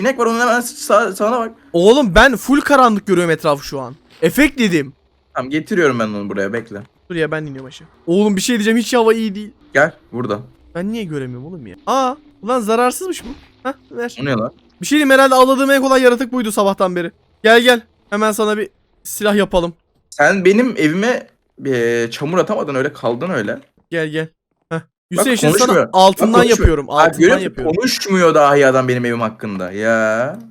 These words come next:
Speaker 2: Ee, Yusuf Emir, sana Generation üç yapıyorum. Al bakayım, kır şunu. Medkit çıktı. <laughs>
Speaker 1: Dalga mı geçiyorsun?
Speaker 2: Vallahi sabahtan beri adam uğraşıyor, medkit çıktı.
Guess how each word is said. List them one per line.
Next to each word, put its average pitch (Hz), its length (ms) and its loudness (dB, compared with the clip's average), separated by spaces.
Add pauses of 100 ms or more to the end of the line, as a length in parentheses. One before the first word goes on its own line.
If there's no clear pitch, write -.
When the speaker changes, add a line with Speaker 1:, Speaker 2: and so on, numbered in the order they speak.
(200)
Speaker 2:
Ee, 175 140 -4
Yusuf 202 360 0
Emir, 202 340 -2 (220)
sana 220 420 0 (380)
Generation 214 460 -2 (140)
üç 247 220 -6
yapıyorum. 202 400 0 (280)
Al 220 220 4
bakayım, 226 380 -2
kır 226 160 -4
şunu. 139 300 -8 (240)
Medkit 196 380 -4
çıktı. - 340 -6 (300)
<laughs> 605 340 -8
Speaker 1:
Dalga 104 220 -2
mı 185 100 -6
geçiyorsun? 92 400 -10 (320)
Speaker 2:
Vallahi 427 460 0
sabahtan 427 560 -4
beri 427 200 0
adam 415 240 -4
uğraşıyor, 415 320 2
medkit 392 520 -6
çıktı. - 400 -20